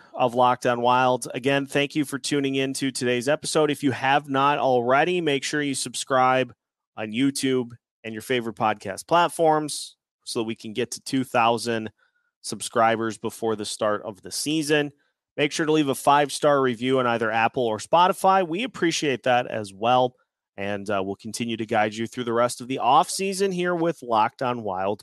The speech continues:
Boot Camp. You can find new episodes every Monday through Friday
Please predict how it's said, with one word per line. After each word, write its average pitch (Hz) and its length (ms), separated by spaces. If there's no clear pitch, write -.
Boot 127 240
Camp. 117 380
You 139 140
can 170 160
find 170 340
new 214 240
episodes 160 760
every 151 600
Monday 117 360
through 104 180
Friday 123 480